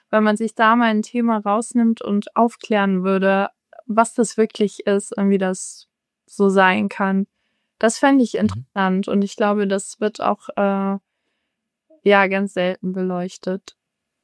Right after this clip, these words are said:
Speaker 2: Das stimmt, oder beziehungsweise wenn, dann, äh, sind's immer so die gleichen Krankheiten, so die man halt wirklich sehr gut kennt,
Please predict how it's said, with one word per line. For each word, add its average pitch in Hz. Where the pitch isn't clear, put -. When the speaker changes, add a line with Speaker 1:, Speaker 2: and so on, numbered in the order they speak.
Speaker 2:
Das 98
stimmt, 95
oder 90
beziehungsweise 92
wenn, 110
dann, 101
äh, 92
sind's 107
immer 101
so 98
die 98
gleichen 101
Krankheiten, 90
so 95
die 92
man 90
halt 85
wirklich 98
sehr 98
gut 98
kennt, 120